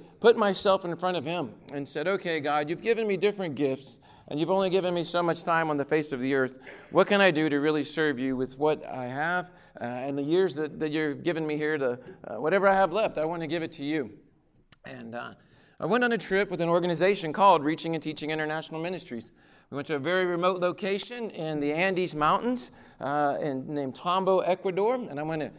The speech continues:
introduce you to a pastor I met there in a little bit. Uh, went there, uh, and had an opportunity to provide theological training for pastors, uh, who came from, uh, wide distance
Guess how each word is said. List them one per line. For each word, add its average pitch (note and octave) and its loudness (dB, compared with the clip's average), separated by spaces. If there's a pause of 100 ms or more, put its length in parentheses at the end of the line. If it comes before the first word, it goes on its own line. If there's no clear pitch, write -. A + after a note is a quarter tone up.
(260)
introduce F#3+ 2
you G#3 -4
to F3+ 4
a C#3 2
pastor F3 0
I D3+ 4
met D3+ 0
there E3 2
in D#3 0
a - -2
little D#3 2
bit. G#3+ 4 (320)
Uh, G2+ -4
went G#3 2
there, G3 2 (340)
uh, D3 0
and D#3 0
had E3 0
an E3 -4
opportunity G#3 2
to F3 -6
provide F3 2
theological A3 2
training F3+ -2
for D#3+ -4
pastors, E3 -4 (300)
uh, C3+ -6
who E3 2
came G#3+ 0
from, E3+ -2
uh, C3 2
wide D#3+ 8
distance G3 2